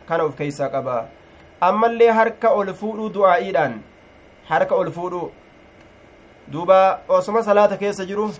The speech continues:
Rabbi faarfate, "فحمد الله" jee bar. Harka ol fuudhe. Hangi kun amma salaata isarraa hin balleeysine jechuu. Yoo haalli akkana namatti argame, haalli akka Abbaa Bakriitti argame, wanni kana fakkaatu yoo argame,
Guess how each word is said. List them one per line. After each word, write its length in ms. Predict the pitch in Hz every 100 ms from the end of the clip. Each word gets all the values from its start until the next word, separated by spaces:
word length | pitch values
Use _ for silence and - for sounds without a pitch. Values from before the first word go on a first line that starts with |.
| - - - - -
Rabbi 340 | - 190 190
faarfate, 420 | 202 175 160 165 156
"فحمد 300 | 156 175 170
الله" 320 | 165 165 143
jee 160 | 135
bar. 200 | 131 123 - - -
Harka 240 | 156 160
ol 160 | 151 147
fuudhe. 340 | 135 135 143 143 - - - - -
Hangi 280 | 190 233 226
kun 120 | 208
amma 200 | 208 214 202
salaata 340 | 185 202 196
isarraa 300 | 180 190 185
hin 140 | 165 165
balleeysine 440 | 170 160 143 143
jechuu. 280 | 143 135 127
Yoo 160 | 156 190
haalli 320 | 190 196 196
akkana 320 | 180 190 190
namatti 320 | 185 185 185
argame, 300 | 180 160 160
haalli 280 | 160 175 180
akka 180 | 180 180
Abbaa 200 | 160 175
Bakriitti 420 | 175 165 165 165
argame, 440 | 170 143 151 202 214 - - _ -
wanni 240 | 185 202
kana 180 | 190 170
fakkaatu 440 | 175 170 160 147
yoo 100 | 160
argame, 420 | 190 180 190 214